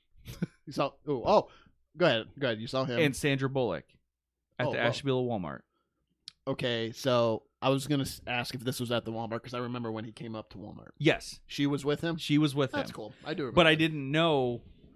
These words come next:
Speaker 2: 'cause I worked at Sears across that little
Speaker 1: Mm.
Speaker 2: river. So I would walk to Walmart to get, like, the deli,
Speaker 1: Mm-hmm.
Speaker 2: and I walked, like,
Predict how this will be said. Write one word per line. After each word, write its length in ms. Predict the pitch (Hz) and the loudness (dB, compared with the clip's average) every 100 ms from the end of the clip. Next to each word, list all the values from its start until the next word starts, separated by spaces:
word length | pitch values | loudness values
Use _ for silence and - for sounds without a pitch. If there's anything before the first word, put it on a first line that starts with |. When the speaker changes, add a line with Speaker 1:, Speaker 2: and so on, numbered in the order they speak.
| - - | -20 -10
Speaker 2:
'cause 120 | - | 2
I 60 | 151 | 4
worked 260 | 156 160 - | 4 2 -2
at 100 | 113 | -6
Sears 560 | - 196 143 113 - - - _ _ _ - | 0 2 2 0 -4 -14 -20 _ _ _ -4
across 440 | 127 139 120 - | 2 4 4 2
that 140 | 117 | -2
little 280 | 113 123 101 | 0 0 -2
Speaker 1:
Mm. 60 | 101 | 0
Speaker 2:
river. 340 | 147 113 78 - _ _ _ _ - | 0 -2 -6 -12 _ _ _ _ -4
So 260 | 147 123 | 2 4
I 140 | 117 139 | 6 4
would 120 | 143 | 6
walk 220 | 131 127 | 4 4
to 80 | 110 | -2
Walmart 560 | 113 196 160 113 117 - | 0 2 2 2 0 -4
to 100 | - | -8
get, 340 | 117 120 113 - | -2 0 -2 -2
like, 280 | 120 101 - - | -4 -4 -8 -10
the 80 | 110 | -6
deli, 400 | 104 110 139 156 - - 131 | -4 -2 -4 -6 -14 -18 -14
Speaker 1:
Mm-hmm. 160 | 139 185 _ _ _ - | -12 -12 _ _ _ -2
Speaker 2:
and 460 | 139 123 117 107 - - | 0 2 0 -2 -4 2
I 120 | 127 | 2
walked, 440 | 101 123 135 - | 4 4 4 2
like, 160 | 110 | -8